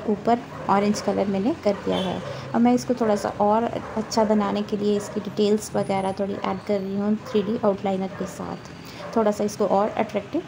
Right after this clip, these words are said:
बनाने के लिए। अब मैं उसकी जो women की नथ होती है वो मैं अपनी पुरानी earring के साथ ही इसके nose के पास लगा दी है। अब इनको टाई करने के लिए मैंने पीछे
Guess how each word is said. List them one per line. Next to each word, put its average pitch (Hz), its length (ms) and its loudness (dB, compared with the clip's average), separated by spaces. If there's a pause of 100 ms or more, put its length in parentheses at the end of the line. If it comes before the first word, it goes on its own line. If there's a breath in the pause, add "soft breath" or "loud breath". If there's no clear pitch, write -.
(120)
बनाने 190 300 0
के 180 140 -6 (120)
लिए। - 240 -2 (1500 loud breath)
अब 226 120 2
मैं 247 180 6
उसकी 240 340 2
जो 226 220 2
women 220 400 2
की 233 200 2
नथ 214 320 2
होती 214 280 2
है 208 120 4
वो 220 260 2
मैं 220 320 4
अपनी 220 340 2 (160)
पुरानी 214 420 2
earring 214 260 4
के 220 140 -2
साथ 202 320 -2
ही 208 80 0
इसके 214 360 -4 (420 loud breath)
nose 208 260 2
के 214 80 0
पास 208 320 0
लगा 202 280 0
दी 196 100 -4
है। 190 240 -4 (360)
अब 240 100 6
इनको 262 200 8
टाई 226 240 4
करने 226 260 2
के 233 140 -2
लिए 220 220 2
मैंने 214 240 2
पीछे 220 420 -2